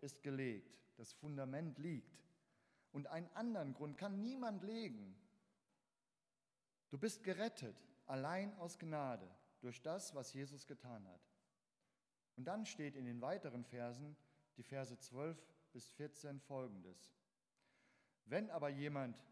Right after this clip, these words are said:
auf den Grund Gold, Silber, kostbare Steine, Holz, Heu, Stroh baut,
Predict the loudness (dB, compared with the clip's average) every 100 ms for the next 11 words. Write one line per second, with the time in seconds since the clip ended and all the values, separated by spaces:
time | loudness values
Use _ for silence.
0 | -20 -8 -2 0 0 0 2 4 4 2
1 | -4 -2 2 4 2 0 0 2 2 2
2 | 0 -4 -2 -2 -2 0 0 2 0 -2
3 | -4 -4 -4 -2 -4 -4 0 0 0 0
4 | 0 -2